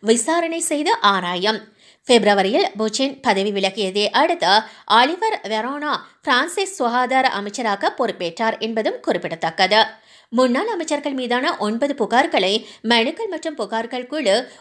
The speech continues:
உறுதி செய்த பின்னர் குடியரசு நீதிமன்றத்தில் விசாரணை தொடங்கும்.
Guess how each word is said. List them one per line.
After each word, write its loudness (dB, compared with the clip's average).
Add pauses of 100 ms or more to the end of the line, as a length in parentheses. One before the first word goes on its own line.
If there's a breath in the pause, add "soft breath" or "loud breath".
(140)
உறுதி 4
செய்த -2
பின்னர் -2 (240 loud breath)
குடியரசு 2 (100)
நீதிமன்றத்தில் -2
விசாரணை 0
தொடங்கும். 2